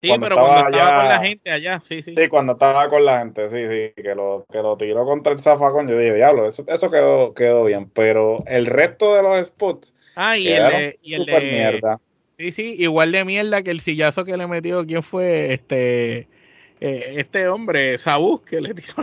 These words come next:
Speaker 1: la silla.
Speaker 2: También, cu-, ¿sabes cuál es la necesidad de traer a Sabu? ¿Sabes? ¿Sabes? No, no entiendo, ¿sabes? Ahí es que tú, tú, tú, tú ves que, que Tony Khan le gusta el caifaneo, porque es como que, ¿sabes?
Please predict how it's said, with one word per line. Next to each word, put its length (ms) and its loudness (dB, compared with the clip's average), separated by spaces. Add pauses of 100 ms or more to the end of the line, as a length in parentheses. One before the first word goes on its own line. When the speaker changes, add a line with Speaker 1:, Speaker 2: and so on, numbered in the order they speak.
Speaker 1:
la 80 -20
silla. 420 -2
Speaker 2:
También, 600 2
cu-, 320 0
¿sabes 320 2
cuál 200 0
es 40 -2
la 160 -4
necesidad 540 0
de 80 2
traer 440 -2
a 140 -2
Sabu? 500 -4
¿Sabes? 640 -4 (480)
¿Sabes? 320 0 (220)
No, 220 -12
no 220 2
entiendo, 540 -2
¿sabes? 240 2
Ahí 280 4
es 80 0
que 160 0
tú, 440 -2
tú, 240 -6 (160)
tú, 180 -20
tú 200 -2
ves 180 2
que, 480 0
que 140 0
Tony 320 -2
Khan 520 -2
le 140 2
gusta 280 0
el 100 -8
caifaneo, 720 2
porque 340 -6
es 60 -10
como 340 0 (260)
que, 220 -4 (480)
¿sabes? 520 4